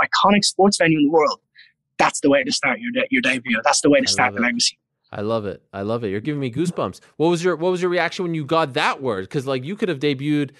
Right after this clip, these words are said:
Speaker 2: at the Apex or something, but Madison
Speaker 1: Yeah.
Speaker 2: Square Garden. How did you react to that?
Speaker 1: Mm-hmm.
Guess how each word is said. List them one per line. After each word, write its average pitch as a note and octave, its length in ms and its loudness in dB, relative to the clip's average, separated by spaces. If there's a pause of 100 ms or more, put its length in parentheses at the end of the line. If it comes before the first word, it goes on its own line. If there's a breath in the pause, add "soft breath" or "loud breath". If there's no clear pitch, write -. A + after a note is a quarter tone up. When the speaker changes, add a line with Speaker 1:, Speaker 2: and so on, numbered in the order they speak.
(400 soft breath)
Speaker 2:
at B2 180 -4
the B2 160 0
Apex F3+ 500 2
or D3+ 80 -2
something, D3 240 -4
but C3+ 280 -2
Madison D#3 360 2
Speaker 1:
Yeah. E3+ 100 6
Speaker 2:
Square D3+ 300 2
Garden. C#3+ 480 2
How G#2 180 -4
did C3+ 160 -8
you C#3 60 -8
react C#3 320 -4
to C#3+ 80 -4
that? C#3+ 280 0
Speaker 1:
Mm-hmm. C#3+ 260 4